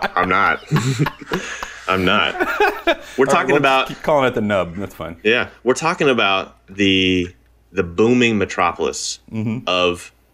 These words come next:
Speaker 1: Vermilion, South
Speaker 2: Vermilion.
Speaker 1: Dakota.
Speaker 2: Vermilion, South
Speaker 1: Vermilion,
Speaker 2: Dakota.
Speaker 1: South Dakota. And we're talking about, we're talking about, um,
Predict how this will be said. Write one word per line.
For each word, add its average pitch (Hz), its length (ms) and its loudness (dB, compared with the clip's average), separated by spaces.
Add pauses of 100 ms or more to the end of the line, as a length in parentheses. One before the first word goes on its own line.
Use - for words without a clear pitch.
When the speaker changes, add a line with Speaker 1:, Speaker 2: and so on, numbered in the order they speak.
(200)
Speaker 1:
Vermilion, 92 960 2 (500)
South 92 340 -4
Speaker 2:
Vermilion. 139 160 2 (140)
Speaker 1:
Dakota. 55 160 -6 (100)
Speaker 2:
Vermilion, 101 300 0
South 92 40 2
Speaker 1:
Vermilion, 117 300 4
Speaker 2:
Dakota. 104 140 2
Speaker 1:
South 107 100 -2
Dakota. 95 300 -2 (300)
And 123 140 0
we're 135 60 4
talking 139 280 -2
about, 120 520 0 (240)
we're 127 60 -12
talking 160 200 -6
about, 113 400 -2
um, 85 680 0